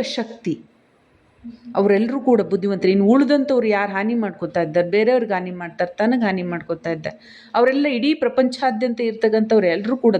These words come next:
ದಡ್ಡ್ರೆ. ಹೀಗೆ ಭೂಮಿ ಮೇಲೆ ಇರ್ತಕ್ಕಂತಹ ಈ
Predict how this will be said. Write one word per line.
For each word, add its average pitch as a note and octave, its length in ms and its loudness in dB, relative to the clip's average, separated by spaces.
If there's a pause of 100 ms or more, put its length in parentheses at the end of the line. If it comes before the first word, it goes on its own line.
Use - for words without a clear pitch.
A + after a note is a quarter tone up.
ದಡ್ಡ್ರೆ. D#3+ 460 0 (1400)
ಹೀಗೆ C#4+ 220 4 (100)
ಭೂಮಿ D4 260 6
ಮೇಲೆ D4 300 6
ಇರ್ತಕ್ಕಂತಹ A#3+ 680 0 (1700)
ಈ B3+ 100 4